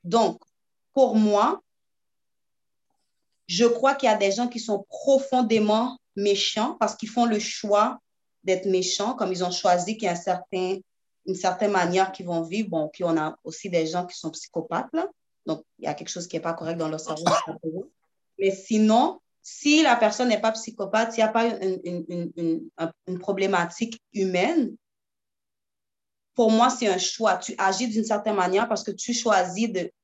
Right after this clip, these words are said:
de, dans un choix que tu fais, comme tu es, tu choisis de faire quelque chose de bon ou de faire quelque chose.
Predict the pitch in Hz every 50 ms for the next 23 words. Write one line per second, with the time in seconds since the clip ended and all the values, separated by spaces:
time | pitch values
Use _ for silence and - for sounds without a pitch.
0 | _ _ _ _ - 165 180 175 170 165 - - - - _ - 175 190 196 196
1 | 190 196 196 196 190 190 - - 226 233 233 - 233 220 - - 196 - - -
2 | 202 208 247 247 - - 180 175 170 170 - - _ - - 196 180 180 180 180
3 | - - _ _ _ _ _ - - 202 - - 202 185 190 185 202 233 202 202
4 | 190 185 - 214 202 196 - 190 175 - - 196 190 175 185 170 175 170 185 190
5 | 208 214 214 208 196 180 170 175 - 190 196 - 185 175 - 190 -